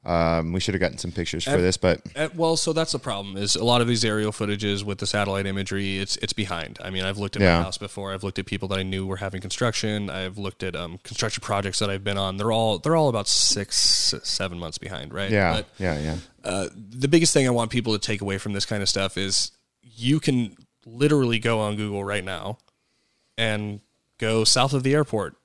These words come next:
Speaker 2: on Coleman.
Speaker 1: This pic-, we got a picture right here of
Speaker 2: Yeah.
Speaker 1: eighty-seven and one oh one, picture number four.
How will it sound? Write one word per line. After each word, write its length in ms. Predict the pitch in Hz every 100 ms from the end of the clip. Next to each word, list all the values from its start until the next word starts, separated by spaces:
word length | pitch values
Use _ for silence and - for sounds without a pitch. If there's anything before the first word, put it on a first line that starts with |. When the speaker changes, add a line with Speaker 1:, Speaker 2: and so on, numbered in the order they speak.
| -
Speaker 2:
on 460 | 110 104 101 101 101
Coleman. 420 | 120 113 - - _ _
Speaker 1:
This 260 | - 110 -
pic-, 340 | 127 - 107
we 120 | 110
got 120 | 123 123
a 40 |
picture 340 | - 139 101
right 140 | 92 92
here 100 | 98
of 60 | -
Speaker 2:
Yeah. 80 |
Speaker 1:
eighty-seven 540 | 110 117 117 127 117 117
and 180 | 95 104
one 120 | 110
oh 120 | 104
one, 280 | 101 107 87
picture 260 | 113 -
number 180 | 107 92
four. 420 | - 101 101 76